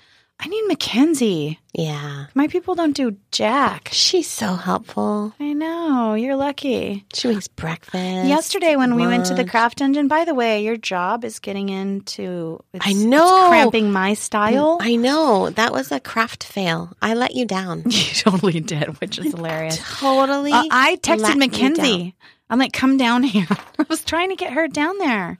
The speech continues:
Speaker 2: She didn't come?
Speaker 1: Well, I couldn't. There, the service was really bad down there.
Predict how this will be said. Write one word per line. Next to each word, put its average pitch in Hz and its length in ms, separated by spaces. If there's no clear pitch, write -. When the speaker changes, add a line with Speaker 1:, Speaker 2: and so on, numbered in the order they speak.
Speaker 2:
She - 140
didn't 294 260
come? 320 160
Speaker 1:
Well, 269 380
I 233 100
couldn't. 247 400
There, 214 160
the 196 160
service 202 400
was 214 120
really 190 200
bad 175 260
down 240 200
there. 311 300